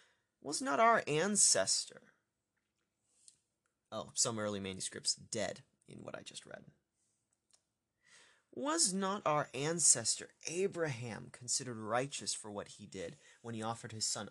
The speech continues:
Isaac on the altar? You see that his faith and actions were working together, and his faith was made complete by what he did, and the scripture was fulfilled that says Abraham believed God,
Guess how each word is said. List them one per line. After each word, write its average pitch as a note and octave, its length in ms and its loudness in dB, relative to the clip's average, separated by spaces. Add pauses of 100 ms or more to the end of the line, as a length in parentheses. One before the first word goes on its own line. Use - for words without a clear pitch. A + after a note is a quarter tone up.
Isaac A2 420 -4
on F#2+ 180 -8
the G2 100 -8
altar? - 360 -10 (920)
You G3+ 120 -4
see A3+ 140 2
that G3+ 160 2
his F#3 160 0
faith F3+ 260 -4
and D#3 80 -6
actions D#3 380 -6
were C#3+ 120 -4
working D3 380 -6
together, E3 560 -2 (720)
and B2+ 100 -10
his C3 240 0
faith E3 380 -6
was A#2+ 160 -10
made F#2 220 -12
complete - 520 -14
by F2 140 -10
what F2 200 -10
he - 280 -20
did, A2 300 -6
and E2+ 160 -10
the - 60 -12
scripture - 800 -10 (360)
was A2 120 -12
fulfilled - 540 -8
that - 140 -16
says - 380 -6
Abraham F#2+ 440 -6
believed - 500 -8
God, - 420 -10